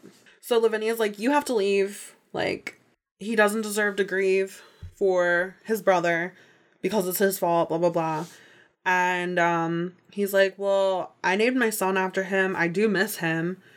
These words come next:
And she was like, "You should just kill yourself." <laughs>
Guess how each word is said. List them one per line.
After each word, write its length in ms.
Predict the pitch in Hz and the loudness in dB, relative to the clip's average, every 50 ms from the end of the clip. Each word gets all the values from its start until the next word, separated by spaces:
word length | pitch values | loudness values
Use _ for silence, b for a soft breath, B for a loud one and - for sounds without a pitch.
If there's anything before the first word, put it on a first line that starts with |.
| b b b b b b b b _ | b b b b b b b b _
And 380 | - 190 185 185 185 185 185 185 | -2 0 0 2 0 0 -2 -4
she 100 | - 220 | -6 -6
was 120 | 208 202 | -6 -4
like, 160 | 247 247 - | -6 0 2
"You 60 | 427 453 | 2 2
should 140 | 453 - | 2 0
just 140 | 220 220 214 | -2 -2 -2
kill 160 | - 190 156 | -2 -2 -2
yourself." 500 | 156 143 - - - - - 208 - - | -2 -2 -4 -6 -8 -10 -10 -12 -12 -12
<laughs> 320 | - - - - - - | -10 -8 -8 -8 -10 -14